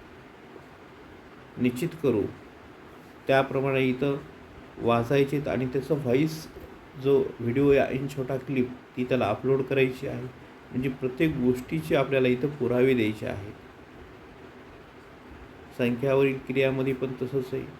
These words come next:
जो आपण स्तर निवडू त्याचा आपल्याला विद्यार्थ्याची उत्तरपत्रिका इथं अपलोड करायची. त्यामुळं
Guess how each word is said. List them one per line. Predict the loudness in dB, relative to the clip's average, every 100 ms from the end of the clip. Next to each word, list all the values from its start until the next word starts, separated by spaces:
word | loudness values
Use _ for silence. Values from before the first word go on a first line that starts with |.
| -20 0
जो | 4
आपण | 6 6 0
स्तर | -4 -4 0 4
निवडू | 4 2 2 0 -2 -8 -20 -20 -20 -20 -20 -20 -20 -2
त्याचा | 0 2 2
आपल्याला | 0 2 2 2 0 -8 -18 -20 -20 -20 -20 -20 -20 -20 -20 -20 -20 -20 -20 -20 -20 -20 -20 -18 -6
विद्यार्थ्याची | 2 4 4 4 -2 -2 -4
उत्तरपत्रिका | -2 -4 -2 -4 -4 -6 0
इथं | 0 0 -2 -2 -8
अपलोड | -4 0 2
करायची. | 0 -2 -4 -6 -14 -18 -18 -18 -6
त्यामुळं | -4 0 0 -2